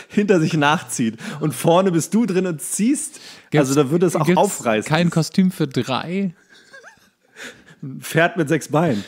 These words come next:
Speaker 2: Ein kurzer Tausendfüßer?
Speaker 1: So. Ja, aber hast du nicht Schiss, dass das Ding auf,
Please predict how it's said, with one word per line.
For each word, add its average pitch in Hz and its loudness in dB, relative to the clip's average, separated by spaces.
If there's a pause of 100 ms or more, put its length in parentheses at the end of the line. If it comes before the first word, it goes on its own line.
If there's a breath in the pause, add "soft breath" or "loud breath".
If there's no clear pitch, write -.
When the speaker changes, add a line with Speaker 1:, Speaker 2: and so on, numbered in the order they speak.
(160)
Speaker 2:
Ein 135 -2
kurzer 175 2
Tausendfüßer? 185 -2
Speaker 1:
So. 156 -2 (680 loud breath)
Ja, 160 2
aber 160 2
hast 185 -2
du 202 -6
nicht 185 -4
Schiss, 247 -4
dass 165 -4
das 160 -6
Ding 165 -6
auf, 202 -8